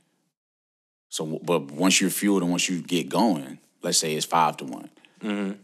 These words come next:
Speaker 1: As you fuel and you get going, that five-to-one turns to four-to-one. That four-to-one turns to three-to-one. That two-to-one turns to, that three-to-one turns to two-to-one.
Speaker 2: So as you s-,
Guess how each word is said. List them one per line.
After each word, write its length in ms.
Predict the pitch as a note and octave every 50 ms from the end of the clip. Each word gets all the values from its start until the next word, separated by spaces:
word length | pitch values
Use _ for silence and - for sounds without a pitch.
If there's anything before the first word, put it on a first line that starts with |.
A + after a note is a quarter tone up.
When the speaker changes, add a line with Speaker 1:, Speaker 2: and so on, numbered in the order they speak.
| _ _ _ _ -
Speaker 1:
As 240 | - F2+ F#2+ F#2 F2
you 100 | G2 F#2+
fuel 220 | - - G2+ F#2+ F2
and 100 | F2+ F2
you 120 | E2+ E2
get 160 | E2 E2 D2+
going, 300 | E2 F2 F#2+ F#2 E2+ D#2
that 140 | D2 D2+ D2
five-to-one 500 | - D#2 D2+ D#2 D#2+ D2 D2 D2+ D#2 D2
turns 240 | - - - - -
to 80 | -
four-to-one. 540 | - - - D2+ D2 C2+ B1 - - - - - _ _ _ _ _ _ _ _ _ -
That 160 | D2+ D2+ -
four-to-one 400 | - - D#2 D2+ D2+ D2 D2 C#2+
turns 240 | - D2+ D2 C#2+ -
to 80 | D#2+
three-to-one. 680 | D2+ - E2 F2 E2 D2+ C#2 C2+ C2 A1 G1+ - - - _ _ _ _ _ _ _ _ _ _ _ _ _
That 120 | - C#2+
two-to-one 420 | - - - E2 D#2 D2+ D2 D2 C#2
turns 320 | - - - - - -
to, 240 | - C#2+ C#2 - - _ _ _ _ _ _ _ _ _ -
that 100 | F2+ F2
three-to-one 320 | - F#2+ F2+ E2+ D#2+ D#2
turns 220 | D2 - D2+ D2+ -
to 60 | -
two-to-one. 340 | - - G#2+ F#2+ D#2+ D2 -
Speaker 2:
So 120 | - G2+
as 240 | F#2 G2 G2 G2 F#2
you 80 | F#2 F2+
s-, 240 | F2 - - -